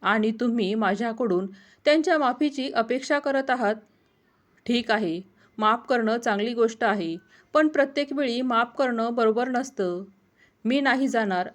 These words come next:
आणि तुम्हा सगळ्यांना जाण्यापासून थांबवणार पण नाही. ही गोष्ट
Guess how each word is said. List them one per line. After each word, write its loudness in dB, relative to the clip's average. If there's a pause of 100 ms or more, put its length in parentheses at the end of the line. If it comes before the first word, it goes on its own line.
आणि 2
तुम्हा 0
सगळ्यांना 0
जाण्यापासून 0
थांबवणार 0
पण -4
नाही. -4 (560)
ही 6
गोष्ट 0